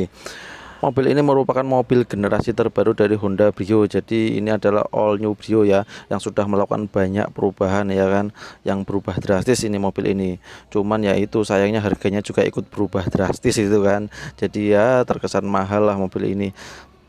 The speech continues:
Tapi mobil ini masih termasuk dalam jajaran mobil L C G C ya, low cost green car.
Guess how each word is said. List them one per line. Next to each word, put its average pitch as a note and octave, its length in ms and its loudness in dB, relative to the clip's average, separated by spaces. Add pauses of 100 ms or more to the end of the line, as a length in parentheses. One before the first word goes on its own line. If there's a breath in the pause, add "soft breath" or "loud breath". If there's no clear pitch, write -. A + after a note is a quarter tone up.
(840 loud breath)
Tapi D3 240 0
mobil C3 320 2
ini D3 160 4
masih D3 400 2
termasuk C3 560 0
dalam A2+ 240 2
jajaran A2+ 400 0
mobil A#2+ 400 2
L A2+ 160 2
C A#2 160 0
G G#2+ 240 2
C A#2 240 4
ya, G#2 160 4 (320 loud breath)
low A#2 240 2
cost - 320 -4
green G2 240 0
car. A2 320 0